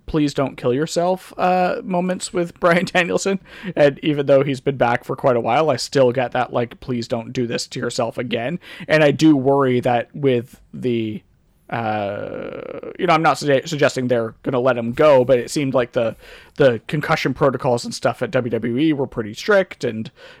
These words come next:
probably took him out of business earlier than, than he wanted to and all those kind of things. Would that be the case in A E W, or would they take his word for it that he's okay? All those kind of things kind of concern me. But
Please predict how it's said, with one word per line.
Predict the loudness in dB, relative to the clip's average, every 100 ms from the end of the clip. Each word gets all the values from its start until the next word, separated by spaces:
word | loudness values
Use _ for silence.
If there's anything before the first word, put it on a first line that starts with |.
| _
probably | 0 0
took | -2 -4
him | -4
out | -4 -2
of |
business | -2 -2 -2 -10 -4
earlier | -2 -2 -2
than, | -2 -4 -6 -6
than | -4 -4
he | -4 -8
wanted | -4 0 0 0
to | 0 2 2
and | 2
all | 0
those | 0 -2
kind | -2 -4
of |
things. | -2 -4 -4
Would | -4
that | -4 -8
be | -10
the |
case | -6 -6 -6
in | -6
A | -4
E | -2
W, | 0 0 0 -2
or | -2
would | -4 -6
they | -6 -8 -16 -20 -20 -4
take | -4 -2
his | -4
word | 2 2 4
for | 4 4
it | 2
that | -2
he's | -6 -6
okay? | -4 0 4 4
All | 2
those | 0 -2
kind | -2 -6
of |
things | -4 -6
kind | -4 -4
of |
concern | -6 -6 -4
me. | -2
But | -2 -2